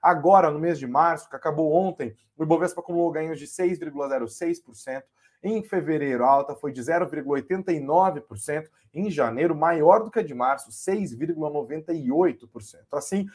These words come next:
nos três primeiros meses deste dois mil e vinte e dois, a alta acumulada foi de quatorze vírgula quarenta e oito por cento. E no ano, contando com a alta de agora, já tá pertinho ali dos quinze por cento. Esses quatorze vírgula quarenta e oito por cento de alta nos primeiros três meses deste ano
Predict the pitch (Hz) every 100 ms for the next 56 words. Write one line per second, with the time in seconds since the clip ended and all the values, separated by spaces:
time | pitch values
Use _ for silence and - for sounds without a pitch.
0 | _ - 170 180 185 185 170 170 165 143
1 | 147 170 160 127 113 147 147 143 139 123
2 | 139 120 110 110 117 165 - _ _ 147
3 | 165 160 151 135 151 156 156 143 131 147
4 | - 160 156 143 131 143 147 143 139 131
5 | 156 160 156 131 123 180 170 - 107 -
6 | - - - 175 202 160 165 220 165 127
7 | 123 131 - 123 123 143 170 127 151 165
8 | - _ 117 123 - - 165 160 - 156
9 | 143 143 156 139 170 - _ 156 156 160
10 | 175 175 - 113 101 - _ _ 147 147
11 | - 160 156 175 156 143 147 143 139 143
12 | 135 139 127 - 131 - 123 120 127 123
13 | 127 120 - 127 120 120 120 - 131 120
14 | 127 123 117 113 127 123 - 165 160